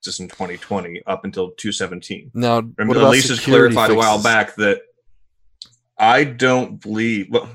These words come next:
Speaker 1: I'm sure they can always call it as they see fit. From my understanding is once core support is over, there are no more releases for that version of Cold Fusion.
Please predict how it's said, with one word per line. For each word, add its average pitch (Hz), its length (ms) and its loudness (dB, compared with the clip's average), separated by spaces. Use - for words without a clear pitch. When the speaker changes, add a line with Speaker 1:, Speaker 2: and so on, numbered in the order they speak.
Speaker 1:
I'm 143 140 4
sure 180 200 0
they 170 100 4
can 139 140 0
always 113 420 0
call 117 280 2
it 117 40 4
as 104 100 -2
they 110 140 0
see 107 240 -4
fit. 107 360 0
From 120 140 0
my 135 200 4
understanding 113 560 0
is 95 160 -8
once 117 260 -6
core 113 260 -2
support 110 420 -4
is 90 120 -10
over, 104 420 -6
there 117 260 2
are 104 60 0
no 107 260 0
more 110 200 0
releases 101 460 -4
for - 100 -8
that 92 160 -2
version 101 260 -4
of 98 60 -8
Cold 98 220 -8
Fusion. 90 360 -8